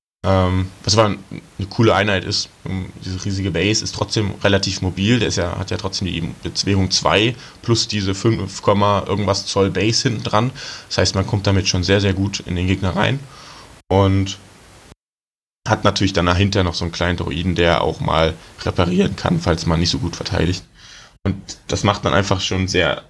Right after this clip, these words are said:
macht es sehr unattraktiv für den Gegner, auf diesen Panzer zu schießen. Ähm, was natürlich jetzt so ein bisschen fehlt, meiner Meinung nach, ist, ähm, ein Commander, der ein bisschen besser mit einem Panzer harmoniert, weil Captain Rex und Obi-Wan, also Obi-Wan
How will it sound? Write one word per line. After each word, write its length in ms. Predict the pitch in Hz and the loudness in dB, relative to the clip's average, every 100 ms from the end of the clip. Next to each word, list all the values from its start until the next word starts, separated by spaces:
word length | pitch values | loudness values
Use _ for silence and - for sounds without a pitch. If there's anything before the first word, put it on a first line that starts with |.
| - | -4
macht 160 | 98 98 | -4 0
es 140 | 98 | 2
sehr 140 | 107 104 | 2 4
unattraktiv 580 | 101 98 95 - 98 - | 0 0 -4 -4 -6 -4
für 60 | |
den 140 | 90 90 | -6 -4
Gegner, 340 | 85 85 58 | -6 -6 -8
auf 120 | - | -8
diesen 200 | - 85 | -8 -8
Panzer 220 | 87 82 73 | -6 -6 -4
zu 60 | |
schießen. 360 | 85 92 90 92 - _ _ - - _ _ _ _ _ _ _ - | -4 -4 -8 -12 -18 _ _ -20 -20 _ _ _ _ _ _ _ 2
Ähm, 420 | 101 104 104 98 - _ _ - - | 4 6 2 -2 -8 _ _ -14 -4
was 140 | - | 2
natürlich 280 | - - 123 | 2 2 0
jetzt 140 | 120 131 | 0 0
so 60 | |
ein 60 | 101 | 2
bisschen 280 | - 120 101 | 2 2 0
fehlt, 420 | 127 131 - - _ _ _ - | 2 2 2 -10 _ _ _ -6
meiner 260 | 117 123 | -2 0
Meinung 240 | 113 113 110 | 0 0 2
nach, 240 | 107 107 | 2 2
ist, 360 | - 107 - - | 0 -4 -6 -6
ähm, 460 | 90 95 95 92 98 | -2 0 0 -2 -2
ein 100 | 98 | -4
Commander, 480 | - 98 95 117 131 | 0 2 4 4 2
der 200 | - 98 | -2 -4
ein 60 | - _ - | -6 _ -6
bisschen 300 | 113 - 117 | -2 0 0
besser 220 | 110 110 | 0 0
mit 160 | 104 107 | -2 -4
einem 320 | 104 95 92 - | -4 -4 -6 -6
Panzer 420 | - 104 - 98 | -2 0 0 0
harmoniert, 540 | 101 95 92 113 175 - - - - - - | 0 0 2 0 0 -4 -18 -18 -16 -18 -4
weil 340 | 95 98 101 | 2 4 2
Captain 340 | 101 - - 92 | 0 -4 -2 0
Rex 300 | 95 - - | 0 0 -4
und 60 | 78 | -4
Obi-Wan, 460 | - 95 90 98 120 | -6 -2 0 0 -2
also 120 | 62 | -6
Obi-Wan 420 | - 92 95 | 0 2 2